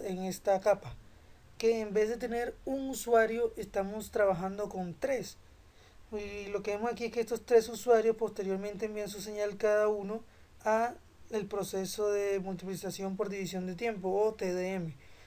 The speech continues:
y que al final seremos capaces de recuperar la señal que está enviando cada uno de estos luego de todo el proceso que realizará el sistema.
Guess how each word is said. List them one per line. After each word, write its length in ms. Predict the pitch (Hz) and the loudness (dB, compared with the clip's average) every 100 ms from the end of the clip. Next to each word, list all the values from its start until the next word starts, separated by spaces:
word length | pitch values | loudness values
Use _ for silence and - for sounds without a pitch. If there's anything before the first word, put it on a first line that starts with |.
| - | -10
y 220 | 254 269 | -4 -4
que 140 | - 254 | 4 6
al 100 | 240 | 6
final 420 | 262 247 226 226 | 0 0 0 0
seremos 460 | - 214 202 226 208 | 2 2 2 -4 0
capaces 720 | 254 247 240 214 247 254 - - - - - - | 4 8 8 6 2 -8 -12 -16 -20 -20 -20 -2
de 320 | 190 277 - - | 2 2 0 -6
recuperar 920 | 220 214 196 202 208 196 208 226 240 320 - | -2 -2 -2 -4 0 4 8 8 6 -2 -10
la 260 | 220 214 202 | 0 2 2
señal 480 | 208 190 202 208 208 | 0 -4 -2 -2 -2
que 80 | |
está 180 | 214 226 | -2 0
enviando 460 | 214 208 208 214 196 | 0 -2 -2 -2 0
cada 340 | 208 208 202 | 4 6 6
uno 220 | 208 214 | 2 0
de 160 | 208 214 | -2 -2
estos 400 | 208 - 254 - - - - | -4 -6 -8 -10 -20 -20 -16
luego 460 | 208 220 208 208 226 | 2 6 6 4 4
de 140 | 202 | 2
todo 340 | 196 208 220 226 | 2 6 8 8
el 80 | 220 | 6
proceso 500 | 202 190 196 220 196 | -4 -4 -4 -4 -4
que 80 | |
realizará 480 | 185 185 180 180 175 | -4 -2 -4 -2 -2
el 60 | 165 | -4
sistema. 440 | 185 - 220 160 | -6 -4 -4 -4